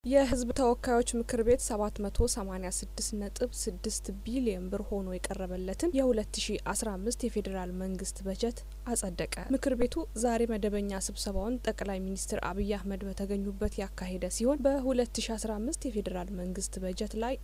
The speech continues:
በምክር ቤቱ የተገኙና ከህዝብ የተሰበሰቡ ግብዓቶችን መሰረት አድርጎ በመወያየት ነው ያጸደቀው። ጠቅላይ ሚኒስትር አብይ አህመድ የሁለት ሺ አስራ አምስት የፌዴራል መንግስት በጀት ብድር መቀነስ፣ የበጀት ጉድለት መቀነስ፣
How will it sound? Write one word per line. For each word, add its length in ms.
በምክር 460
ቤቱ 360
የተገኙና 640
ከህዝብ 300
የተሰበሰቡ 580
ግብዓቶችን 720
መሰረት 360
አድርጎ 440
በመወያየት 640
ነው 240
ያጸደቀው። 640
ጠቅላይ 340
ሚኒስትር 440
አብይ 300
አህመድ 360
የሁለት 500
ሺ 140
አስራ 200
አምስት 300
የፌዴራል 520
መንግስት 420
በጀት 320
ብድር 400
መቀነስ፣ 600
የበጀት 480
ጉድለት 420
መቀነስ፣ 440